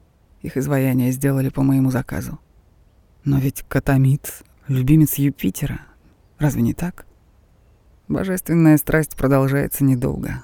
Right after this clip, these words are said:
ответил я, зная по себе. Разве не жалко Ганимеда? Кто-то ведь должен позаботиться о нём, когда он наскучит Зевсу. Я решил поженить его с Дионисом. Как видите, я умею решать дела богов и без вашего совета.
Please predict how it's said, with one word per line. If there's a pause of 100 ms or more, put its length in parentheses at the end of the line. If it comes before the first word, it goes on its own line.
(120)
ответил
я, (300)
зная
по
себе. (1400)
Разве
не
жалко
Ганимеда? (600)
Кто-то
ведь
должен
позаботиться
о
нём,
когда
он
наскучит
Зевсу. (1400)
Я
решил
поженить
его
с
Дионисом. (960)
Как
видите,
я
умею
решать
дела
богов
и
без
вашего
совета.